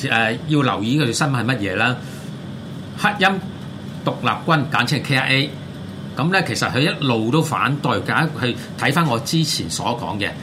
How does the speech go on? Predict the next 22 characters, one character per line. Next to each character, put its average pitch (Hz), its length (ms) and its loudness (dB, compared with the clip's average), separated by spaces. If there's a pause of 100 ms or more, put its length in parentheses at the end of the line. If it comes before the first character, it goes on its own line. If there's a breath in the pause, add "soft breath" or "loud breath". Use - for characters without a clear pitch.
(260 loud breath)
噉 220 160 2
其 123 140 4
實 117 160 0
佢 127 120 2
哋 120 120 2
一 180 360 -2
路 104 280 -2
都 139 120 2
反 127 420 2
對 110 220 0
呢， 131 140 2
就 117 140 0
係 92 120 0
話 92 220 -2 (260 loud breath)
喺 165 140 4
佢 139 140 4
哋 104 200 2
克 - 220 -2
欽 151 240 2
邦 147 220 4
裏 104 120 0
面， 98 220 0